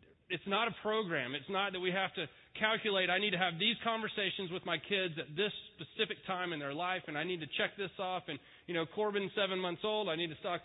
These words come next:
talking to him about women. And, you know, and no. I just need to live with him. I need to be with him. I need to spend time with him and with Gracie. I need to live my life and show them that living a life for God,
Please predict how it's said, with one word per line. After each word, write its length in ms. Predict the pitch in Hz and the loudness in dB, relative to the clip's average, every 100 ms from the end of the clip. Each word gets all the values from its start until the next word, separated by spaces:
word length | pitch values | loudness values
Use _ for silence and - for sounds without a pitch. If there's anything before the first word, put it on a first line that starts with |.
| - | -4
talking 240 | 196 180 170 | -4 -4 -4
to 60 | |
him 100 | 196 | -4
about 240 | 185 175 170 | 0 0 0
women. 380 | 208 214 214 180 | -2 0 -2 -2
And, 180 | 156 | -4
you 100 | 156 | -4
know, 160 | 170 165 | -2 -2
and 180 | 165 165 - - - - - | -4 -8 -14 -20 -20 -20 -10
no. 180 | 226 180 - - - _ _ _ _ _ _ _ _ _ - | -6 -6 -8 -16 -20 _ _ _ _ _ _ _ _ _ -10
I 60 | 202 | -6
just 160 | 233 | -4
need 180 | 247 233 | -2 -2
to 60 | 202 | -2
live 340 | 208 247 220 | 0 -2 -2
with 120 | 220 | -6
him. 280 | 180 156 110 - _ _ _ _ _ _ _ _ _ _ _ _ _ _ _ _ - | -8 -10 -12 -20 _ _ _ _ _ _ _ _ _ _ _ _ _ _ _ _ -8
I 40 | |
need 140 | 233 | -4
to 60 | 190 | -4
be 320 | 156 233 247 | -2 0 0
with 180 | 220 185 | 0 -6
him. 160 | 156 147 | -6 -4
I 60 | |
need 140 | 226 208 | -4 -4
to 80 | - | -4
spend 200 | 214 202 - | -4 -4 -4
time 240 | 226 226 | -2 0
with 100 | 202 | -2
him 160 | 180 156 | -4 -4
and 120 | 165 | -6
with 140 | 160 - | -10 -8
Gracie. 480 | 220 220 - 143 - _ _ _ _ _ _ _ _ - | -6 -6 -8 -18 -18 _ _ _ _ _ _ _ _ -6
I 40 | |
need 160 | 202 214 | -2 0
to 60 | 185 | 0
live 280 | 202 226 | 2 0
my 200 | 208 190 | 2 0
life 320 | 190 208 214 202 | 0 0 0 0
and 120 | 165 - - | -2 -2 2
show 220 | 240 247 | 2 2
them 220 | 202 180 127 - - | 2 0 -2 -12 -2
that 120 | 196 | -2
living 400 | 170 196 240 220 | 2 2 2 2
a 60 | 202 | 2
life 260 | 185 208 - | 2 0 0
for 120 | 190 | -4
God, 520 | 151 151 214 185 135 | -2 0 2 0 -4